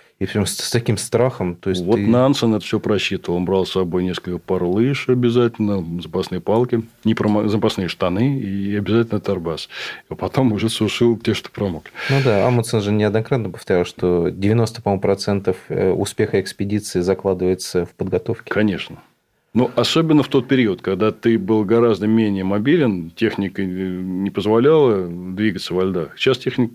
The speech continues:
Speaker 2: сейчас, э, революционный скачок возник, э, на пороге этого века, когда ледоколы пошли, Красин. Когда Красин стал ломать лед. До полюса он дойти еще не мог, но он уже мог по Севморпути пр-,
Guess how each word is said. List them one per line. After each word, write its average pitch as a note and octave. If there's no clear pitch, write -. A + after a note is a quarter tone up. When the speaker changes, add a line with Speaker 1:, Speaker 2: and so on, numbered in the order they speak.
Speaker 2:
сейчас, C#3+
э, B2
революционный A2+
скачок E3+
возник, A#2+
э, G#2+
на G2
пороге A#2
этого G#2+
века, A#2
когда F2+
ледоколы F#2+
пошли, D#2
Красин. E2+
Когда F#2
Красин B2+
стал A#2
ломать G#2
лед. D#2+
До F#2+
полюса A#2
он A2
дойти A2+
еще A2+
не A#2
мог, D#3
но A#2+
он C3
уже A2+
мог A#2
по A2
Севморпути A#2
пр-, A2+